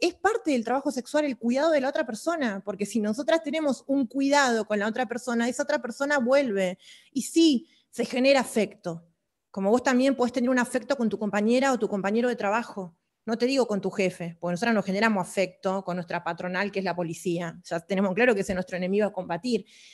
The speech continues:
Pero sí con personas que compartimos tantos años, compartimos tantas situaciones, se genera un afecto. Y teníamos que dejar de ocultar eso,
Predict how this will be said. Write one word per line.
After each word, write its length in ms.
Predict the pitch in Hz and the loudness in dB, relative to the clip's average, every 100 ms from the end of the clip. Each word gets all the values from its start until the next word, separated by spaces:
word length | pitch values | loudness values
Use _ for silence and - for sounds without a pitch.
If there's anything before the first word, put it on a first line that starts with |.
| - | -12
Pero 200 | - 202 | 0 2
sí 180 | 202 320 | 4 4
con 180 | 320 311 | 4 2
personas 560 | 262 226 302 285 269 254 | 2 2 2 4 2 0
que 160 | 185 | -2
compartimos 800 | 214 202 202 190 - 330 349 277 | -2 0 0 0 4 2 4 0
tantos 420 | 262 247 247 - | -2 -2 -4 -4
años, 340 | 240 220 220 208 | -2 0 0 -2
compartimos 600 | 202 190 190 262 285 - | -4 -4 -4 -2 -4 0
tantas 320 | 320 311 254 | -2 0 -2
situaciones, 540 | 240 208 214 233 220 | -2 -4 -4 -2 -2
se 80 | 226 | -4
genera 200 | 254 285 | -4 0
un 100 | 302 | 0
afecto. 520 | 254 - 202 - 180 - _ _ _ _ _ _ | 0 -4 -8 -8 -12 -12 _ _ _ _ _ _
Y 80 | 226 | 0
teníamos 320 | 262 311 339 | 4 4 4
que 140 | 277 | 2
dejar 320 | 254 247 320 | 2 4 2
de 60 | 269 | 2
ocultar 500 | 240 214 180 220 202 | 0 0 0 2 2
eso, 420 | 196 - - 180 | 0 -2 -10 -14